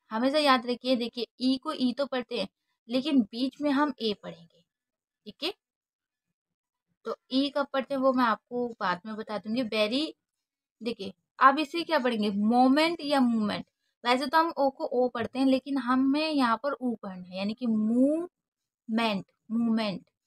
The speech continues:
जैसे moment का मतलब होता है जैसे पल, उसके ना हम अपने moment याद कर रहे हैं, हम अपने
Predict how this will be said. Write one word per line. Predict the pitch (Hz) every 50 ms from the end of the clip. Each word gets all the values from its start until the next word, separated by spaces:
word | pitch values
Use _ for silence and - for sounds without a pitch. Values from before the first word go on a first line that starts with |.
| _ _ _
जैसे | - 214 - 240 247
moment | 226 226 226 233 240 262 277 277 269
का | 294
मतलब | 277 277 262 269 262
होता | 247 262
है | 254 277
जैसे | 269 254 - 277 262 - _ _ _ _ _ _ _ -
पल, | 254 247 226 202 190 - _ _ _ _ _ _ _ _ -
उसके | 226 - 285
ना | 294 330
हम | 330 302 294 285 277 277
अपने | 269 277 294 285
moment | 269 262 262 254 262 277 269 269 254 254
याद | 254 226 214 214 -
कर | - 208 196 185
रहे | 185 202
हैं, | 196
हम | 214 220 233
अपने | 233 - 254 285